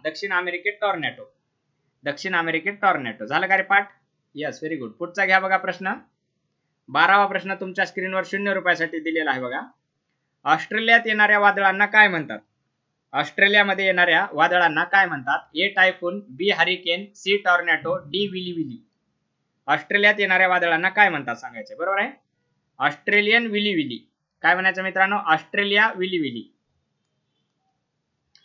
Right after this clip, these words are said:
ऑस्ट्रेलिया विली विली म्हणायचं. काय म्हणायचं? ऑस्ट्रेलिया विली विली. ऑस्ट्रेलिया खंडाचा शोध हा, अ,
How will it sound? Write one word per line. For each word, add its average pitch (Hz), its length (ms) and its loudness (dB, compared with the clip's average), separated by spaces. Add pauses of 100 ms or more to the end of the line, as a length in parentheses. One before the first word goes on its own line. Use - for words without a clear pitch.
ऑस्ट्रेलिया 190 600 -2
विली 185 260 -4
विली 131 200 -2
म्हणायचं. 113 380 -12
काय 151 140 4
म्हणायचं? 185 300 -2
ऑस्ट्रेलिया 185 540 0
विली 190 240 -2
विली. 117 320 -6 (200)
ऑस्ट्रेलिया 226 640 0
खंडाचा 220 380 0
शोध 220 240 -6
हा, 226 220 2
अ, 160 480 2